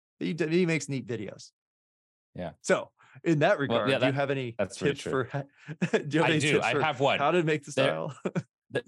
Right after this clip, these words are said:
Speaker 2: th-, there's one number that
Speaker 1: Ooh.
Speaker 2: has been consistent across every, uh, cl-, so I, I'll tell you, first of all, how I audit people's, uh, social media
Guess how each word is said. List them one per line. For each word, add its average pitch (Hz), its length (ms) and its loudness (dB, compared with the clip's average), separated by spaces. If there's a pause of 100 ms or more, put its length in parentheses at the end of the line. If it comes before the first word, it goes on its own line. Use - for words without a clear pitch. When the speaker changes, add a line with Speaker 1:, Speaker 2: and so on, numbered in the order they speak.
Speaker 2:
th-, 135 160 0
there's 139 240 0
one 127 280 2
number 92 460 0 (400)
that 101 320 2 (160)
Speaker 1:
Ooh. 135 120 -4
Speaker 2:
has 98 320 -2
been 90 160 -6
consistent - 840 -6 (240)
across 98 680 -2 (160)
every, 101 640 -2 (320)
uh, 85 260 -2
cl-, - 260 -18 (360)
so 120 300 -2 (200)
I, 131 140 0
I'll 131 100 2
tell 151 160 0
you, 165 140 0
first 135 240 -4
of 127 80 -2
all, 82 240 -2 (180)
how 110 280 4
I 98 280 -4
audit 78 460 -10 (280)
people's, 71 520 -8
uh, 73 140 -4
social - 360 -6
media 62 360 -8